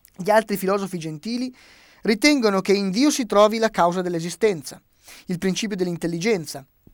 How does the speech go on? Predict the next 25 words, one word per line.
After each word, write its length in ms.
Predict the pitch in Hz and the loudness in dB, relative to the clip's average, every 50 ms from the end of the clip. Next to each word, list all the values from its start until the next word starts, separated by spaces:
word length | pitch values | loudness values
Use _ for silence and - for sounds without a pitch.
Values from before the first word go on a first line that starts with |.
| _ _ _ _ _ _ _ _ _ _ - | _ _ _ _ _ _ _ _ _ _ -4
la 120 | 196 196 | -2 2
norma 280 | 196 214 226 233 220 208 | 2 2 2 2 2 0
della 200 | 190 196 190 190 | 0 0 -2 -2
vita, 360 | 202 240 208 - - 131 - _ _ - - - _ | -2 -4 -6 -8 -12 -18 -18 _ _ -20 -20 -20 _
e 100 | - 175 165 | -8 -8 -6
si 120 | - 233 | -6 -4
comprende 540 | - 240 240 220 277 285 294 277 247 226 208 | -4 -4 -2 0 2 2 2 2 0 0 0
che 260 | - 196 180 180 - - | 0 0 -2 -2 -2 -4
dei 200 | 180 170 175 170 | -2 -2 -2 0
tre 160 | - 233 240 | 0 0 2
elementi 600 | 233 214 202 214 240 254 247 247 262 247 226 202 | 2 2 2 2 0 -2 -2 -4 -6 -2 -2 0
l'uno 320 | 196 233 262 285 285 285 | 2 2 2 4 2 0
compete 520 | 277 - 247 208 190 - 190 208 196 - 202 | 0 0 -2 -2 0 0 0 0 0 0 0
alla 160 | 185 180 175 | 0 0 2
parte 280 | - 180 180 175 180 170 | 2 2 2 2 0 -6
naturale, 580 | 165 151 165 160 151 143 143 151 170 190 214 - _ - - - - _ | -8 -6 -6 -6 -6 -6 -6 -6 -6 -8 -8 -12 _ -20 -20 -20 -14 _
l'altro 360 | 180 202 226 247 247 - 208 | 4 6 6 6 6 4 0
a 40 | 185 | 2
quella 200 | - 214 208 190 | 4 4 4 4
razionale, 580 | 175 180 180 - 233 220 190 131 123 139 151 160 | 2 2 -2 -4 -4 -4 -4 -6 -8 -8 -10 -8
il 160 | - 214 208 208 | -6 -6 -6 -4
terzo 340 | 185 160 151 147 - - | -6 -8 -8 -8 -8 -10
a 40 | 180 | -8
quella 240 | 165 160 147 147 147 | -8 -6 -8 -8 -10
morale. 420 | 147 143 139 131 120 110 - _ | -10 -12 -12 -14 -14 -16 -20 _